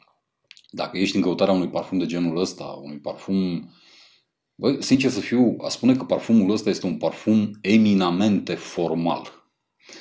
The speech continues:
Este un parfum enima-, eminamente scorțos, între ghilimele,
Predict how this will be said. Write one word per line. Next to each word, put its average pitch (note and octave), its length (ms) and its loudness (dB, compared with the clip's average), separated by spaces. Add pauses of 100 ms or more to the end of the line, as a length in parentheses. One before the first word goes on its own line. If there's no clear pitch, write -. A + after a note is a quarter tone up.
(220)
Este - 200 -4
un G2 100 4
parfum A2+ 680 2
enima-, G#2 480 4
eminamente G#2 760 4
scorțos, - 920 -4
între E2+ 240 -6
ghilimele, E2+ 680 -2